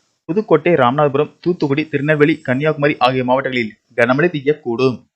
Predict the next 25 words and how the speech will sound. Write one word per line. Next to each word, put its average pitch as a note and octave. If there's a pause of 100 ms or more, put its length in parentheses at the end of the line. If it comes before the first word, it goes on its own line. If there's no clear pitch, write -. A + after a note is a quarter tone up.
(500)
பள்ளி, F#3 (160)
கல்லூரிகளுக்கு D3+
விடுமுறை. B2+ (280)
இன்று E3+
கனமழை D3 (120)
காரணமாக A#2+ (560)
கடலூர், F#3
விழுப்புரம், D#3
புதுச்சேரி, D#3+
காரைக்கால் C#3+ (140)
ஆகிய C3+
மாவட்டங்களில் C3 (300)
கனமழை D3 (100)
காரணமாக C#3+ (120)
இன்று D#3+ (100)
பள்ளி, C#3 (120)
கல்லூரிகளுக்கு C#3+
விடுமுறை C3+
அளிக்கப்பட்டுள்ளது. B2+ (460)
இதேபோல் E3+
நாளை C#3+
கனமழை C#3+
பெய்யக்கூடிய D3
மாவட்டங்களில் C3+
பள்ளி, C#3+